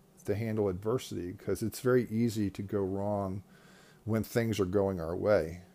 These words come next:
I just imagine, like, riding fast on a bike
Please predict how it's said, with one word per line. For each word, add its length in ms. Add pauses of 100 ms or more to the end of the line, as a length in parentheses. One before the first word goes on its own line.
I 80
just 240
imagine, 520
like, 120
riding 380
fast 480
on 80
a 60
bike 500